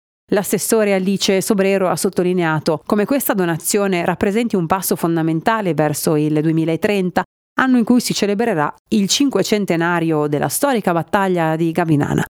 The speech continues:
Va ricordato che l'eroe Francesco Ferrucci morì proprio a Gavinana nel millecinquecentotrenta, difendendo la libertà di Firenze. Secoli dopo, lo Stato italiano scelse di onorare la sua memoria,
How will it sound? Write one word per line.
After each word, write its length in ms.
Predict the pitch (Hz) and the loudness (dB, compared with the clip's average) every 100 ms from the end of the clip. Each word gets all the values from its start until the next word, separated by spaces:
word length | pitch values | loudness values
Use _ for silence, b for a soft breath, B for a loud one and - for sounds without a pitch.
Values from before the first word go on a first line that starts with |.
| _ _ | _ _
Va 80 | 208 | 0
ricordato 520 | 220 233 226 196 185 | 0 0 0 0 -2
che 120 | 175 | -2
l'eroe 360 | 156 151 165 160 | 0 0 0 0
Francesco 440 | - 151 175 - 156 | -2 -2 -2 -2 0
Ferrucci 580 | 208 185 165 - - - | 2 2 0 0 -2 0
morì 340 | 165 160 185 | 0 2 -2
proprio 420 | - 190 233 247 | 0 0 0 -2
a 40 | 202 | 0
Gavinana 540 | 180 180 175 180 180 | 0 2 2 2 2
nel 160 | 165 156 | 2 2
millecinquecentotrenta, 1300 | 214 247 214 202 180 185 - 170 196 190 156 143 165 - - | 2 0 0 0 0 0 0 -2 0 0 0 0 -2 -6 -2
difendendo 680 | 196 214 247 202 135 131 - | 0 2 2 2 2 0 2
la 120 | 190 | 2
libertà 460 | 170 170 170 165 160 | 2 2 0 0 0
di 120 | 165 | 0
Firenze. 600 | - 180 135 135 - - _ _ _ - | -2 -2 -2 -2 -2 -4 _ _ _ -4
Secoli 380 | - 175 160 220 | -2 0 0 0
dopo, 360 | 196 - - - | -2 0 -2 0
lo 140 | 185 | -2
Stato 300 | 151 214 196 | 0 -2 0
italiano 500 | 190 196 151 139 147 | 0 2 2 2 0
scelse 540 | - - 190 165 - 160 | -2 0 0 -2 -2 0
di 100 | 170 | 0
onorare 400 | 160 165 180 151 | 0 0 0 0
la 120 | 156 | -2
sua 180 | - 190 | 0 0
memoria, 440 | 185 151 135 151 | 0 0 0 -2